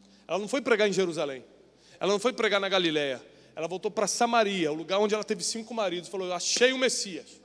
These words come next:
Achou quem? "Eu achei o Messias."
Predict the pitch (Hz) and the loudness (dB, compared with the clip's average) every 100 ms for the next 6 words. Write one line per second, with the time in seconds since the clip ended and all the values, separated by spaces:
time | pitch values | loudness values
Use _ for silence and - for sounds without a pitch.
0 | _ _ _ _ _ _ - _ - _ | _ _ _ _ _ _ -20 _ -20 _
1 | - _ - - - 254 302 415 349 - | -20 _ -20 -20 -18 0 10 10 10 2
2 | - - - - - 214 196 - 262 277 | -12 -16 -20 -18 -6 -4 -2 -2 -4 -4
3 | 269 - 262 226 - | -6 -6 -6 -6 -10